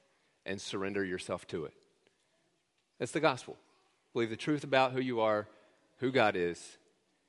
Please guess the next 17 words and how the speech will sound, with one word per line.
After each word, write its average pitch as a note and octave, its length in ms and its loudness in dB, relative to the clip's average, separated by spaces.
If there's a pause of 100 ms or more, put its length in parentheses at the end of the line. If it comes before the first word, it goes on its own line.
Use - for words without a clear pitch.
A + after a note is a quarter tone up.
(420)
and E2+ 80 -10
surrender G#2 320 -2
yourself F2+ 440 -4
to G2 180 0
it. E2 140 -4 (1040)
And G#2 100 -2
it G#2+ 220 4
is G#2 160 -2
the G#2 100 -4
most G2+ 340 -2
life-changing G#2 1000 -2 (1200)
message G#2 800 -2 (580)
that G2+ 140 -6
the G#2+ 80 -4
world A#2 400 2
has G#2+ 180 -4
ever G2+ 360 0